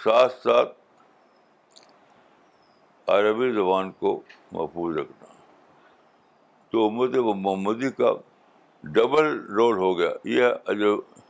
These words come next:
تو ان کو اج-، اجر بھی ڈبل ہو گیا، کیونکہ، کیونکہ ان کو ایک ایکسٹرا محنت کرنی پڑے گی،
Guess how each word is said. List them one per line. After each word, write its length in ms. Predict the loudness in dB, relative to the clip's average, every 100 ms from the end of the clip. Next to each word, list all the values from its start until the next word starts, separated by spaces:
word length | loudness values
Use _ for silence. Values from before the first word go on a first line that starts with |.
| _ _
تو 140 | -8 -6
ان 100 | -4
کو 280 | -4 0
اج-، 160 | 0 0
اجر 260 | 0 -2 -2
بھی 100 | -6
ڈبل 320 | -6 -6 -2
ہو 180 | -2 -4
گیا، 160 | -8 -12 _ _ _ _ -20 -20 -20 -20 -20 -20 _ _ _ _ _ _ _ _ _ _ _ _ -20 _ _
کیونکہ، 300 | -6 -6 -4 -8 -12 -20 -14
کیونکہ 220 | -12 -6
ان 140 | -6
کو 280 | -4 -2 -4 -6 _ _ _ _ _ _ _ _ _ _ _ _ _ _ _ -20 _ _ _
ایک 260 | -6 -6 -2
ایکسٹرا 680 | -4 -4 -10 0 4 6 4 0 _ _ _ _ _ _ _
محنت 360 | -4 0 0 0
کرنی 240 | -4 -2
پڑے 200 | -6 -4
گی، 180 | -6 -8